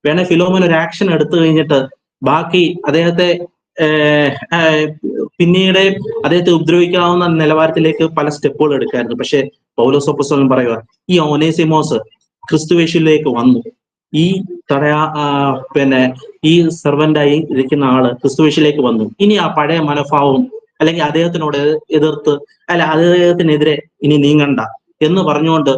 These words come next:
അദ്ദേഹത്തെ ഒരു ആജ്ഞാപിക്കാനുള്ള, പൗലോസ് അപ്പോസ്തലൻ വേണമെങ്കിൽ ഈ ഫിലോമോനോട് ആജ്ഞാപിക്കായിരുന്നു. പക്ഷെ അദ്ദേഹം ഒരു ക്രിസ്ത്യൻ സെർവന്റ് ആറ്റിറ്റ്യൂഡിനെ വെളിപ്പെടുത്തിക്കൊണ്ട് ഒരു മിനിസ്ട്രി അവിടെ ചെയ്യുന്ന, ചെയ്യുന്നതായിട്ട്, അദ്ദേഹത്തിന് വേണ്ടി ചെയ്യുന്നതായിട്ട്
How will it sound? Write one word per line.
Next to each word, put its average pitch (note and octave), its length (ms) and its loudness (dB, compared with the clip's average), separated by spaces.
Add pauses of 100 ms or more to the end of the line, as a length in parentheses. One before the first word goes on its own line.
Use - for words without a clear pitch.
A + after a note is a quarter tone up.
(340)
അദ്ദേഹത്തെ E3 560 0 (140)
ഒരു D#3+ 260 2 (120)
ആജ്ഞാപിക്കാനുള്ള, F#3 1200 0 (520)
പൗലോസ് E3+ 340 2
അപ്പോസ്തലൻ F#3 360 -2
വേണമെങ്കിൽ D#3+ 520 0
ഈ D3+ 60 0
ഫിലോമോനോട് D3 440 0
ആജ്ഞാപിക്കായിരുന്നു. C3 720 -2 (320)
പക്ഷെ C3+ 180 -4
അദ്ദേഹം C#3 480 -2 (180)
ഒരു C#3+ 100 0
ക്രിസ്ത്യൻ F3+ 640 -2
സെർവന്റ് F3 540 0
ആറ്റിറ്റ്യൂഡിനെ D#3 760 0 (160)
വെളിപ്പെടുത്തിക്കൊണ്ട് D3+ 600 0
ഒരു C3+ 100 0
മിനിസ്ട്രി D3+ 640 0 (340)
അവിടെ C3+ 160 0
ചെയ്യുന്ന, C#3+ 480 0 (240)
ചെയ്യുന്നതായിട്ട്, C#3+ 520 0
അദ്ദേഹത്തിന് C#3+ 540 0
വേണ്ടി D3 400 0
ചെയ്യുന്നതായിട്ട് C#3 520 0